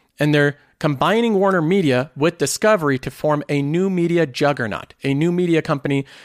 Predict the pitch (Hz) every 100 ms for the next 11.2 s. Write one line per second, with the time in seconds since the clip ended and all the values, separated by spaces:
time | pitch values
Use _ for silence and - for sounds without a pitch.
0 | - - 147 147 139 131 - 196 202 202
1 | - - 190 151 - - 135 120 131 117
2 | - - _ - 135 131 190 208 208 165
3 | 165 143 127 120 156 180 160 175 156 135
4 | 147 226 196 175 - - - _ 143 151
5 | 143 - 165 233 180 135 127 120 139 185
6 | 175 170 165 170 139 135 - 214 202 160
7 | 139 - _ _ 139 139 131 - 131 127
8 | 113 - - - - - - 151 156 196
9 | 175 - - 220 269 - 185 156 - 247
10 | 196 151 - 147 156 139 156 - 139 131
11 | 135 127